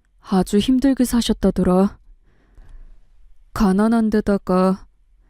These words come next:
세상에 피부치 하나 없는 여자라는 이유 하나만으로 치가 떨릴 만큼 무시도 당하셨고, 온갖 고생이란 고생도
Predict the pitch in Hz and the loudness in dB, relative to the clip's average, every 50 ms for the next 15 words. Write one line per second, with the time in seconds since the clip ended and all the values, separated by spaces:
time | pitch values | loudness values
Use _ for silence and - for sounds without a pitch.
0 | _ _ _ _ _ - - - 247 226 - 233 226 214 208 214 214 - - - | _ _ _ _ _ -12 -2 2 2 2 2 2 -2 0 0 0 -2 -2 -2 -4
1 | 254 226 - 247 - - - 247 226 220 208 214 208 190 190 196 202 190 190 175 | -2 -2 -2 -4 -6 -2 0 0 2 2 2 2 0 0 0 0 0 0 0 0
2 | 175 175 - 208 214 214 208 202 208 196 185 175 170 185 202 214 220 214 226 208 | 0 0 0 0 2 2 2 0 0 0 0 0 0 2 2 2 2 2 0 0
3 | 208 202 190 185 180 175 170 175 185 - - _ _ _ _ _ _ _ _ _ | 0 0 0 -2 -2 0 -2 -2 -2 -4 -10 _ _ _ _ _ _ _ _ _
4 | _ _ _ _ - - - - 233 - 254 247 - _ 226 214 208 202 202 202 | _ _ _ _ -6 -2 -2 0 0 2 0 -2 2 _ 2 2 4 2 2 2
5 | 196 196 202 196 190 - - - 190 185 185 175 160 160 170 - - - 190 190 | 2 0 0 -2 -2 -4 -4 -2 -2 -2 -2 -2 -2 -4 -4 -4 -4 -2 -2 0
6 | - 202 185 185 185 185 - - - - - - 175 170 - - - - _ _ | 0 0 0 0 0 -2 -2 -10 -16 -20 -6 -2 -2 -2 -2 -4 -12 -20 _ _
7 | - _ - - - _ _ - - - _ - - - 208 202 196 202 214 214 | -20 _ -20 -20 -20 _ _ -20 -20 -20 _ -14 -2 0 2 2 2 0 0 0
8 | 240 233 - _ - 208 202 - 240 233 226 233 226 226 220 214 - - 190 185 | 0 -2 -2 _ -2 -2 0 2 2 2 2 0 0 0 -2 -2 -2 -2 -2 0
9 | - 208 202 202 196 196 190 185 | 0 -2 -2 0 0 0 -2 -2